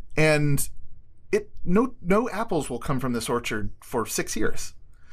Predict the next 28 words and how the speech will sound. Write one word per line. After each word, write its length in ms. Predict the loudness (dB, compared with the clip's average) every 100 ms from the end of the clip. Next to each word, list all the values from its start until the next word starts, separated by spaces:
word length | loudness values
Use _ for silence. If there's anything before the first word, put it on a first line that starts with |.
| -10 2
right? 220 | 4 4
And 160 | 2 0
it, 160 | 0 0
it's 200 | 0 -2
this 400 | -2 0 -2 -4 -6 -8 -12 -10 -2
every 220 | 2 2
week, 340 | 0 -4 -10 -12 -12 -18 -10
going 240 | -2 2 2
out 180 | 0 0
there 180 | -2 2
every 460 | 2 2 0 -2 -8
spring, 600 | -8 -4 0 2 2 0 -2
it's 260 | -4 -2
spending, 640 | -2 0 2 0 -2 -6 -8 -14 -16 -6
you 80 | -4
know, 100 | -2
eighty 260 | -2 0 2
hours 640 | 4 4 2 0 -4 -6 -8 -6
planting 600 | -2 -2 -2 -4 -4 -4
and, 220 | -6 -6
and 160 | -4
preparing 400 | -6 -6 -2 0
for 120 | 0 0
the 80 |
season 380 | 0 2 2 2
and 80 | 2
all 120 | 2
this, 240 | 2 0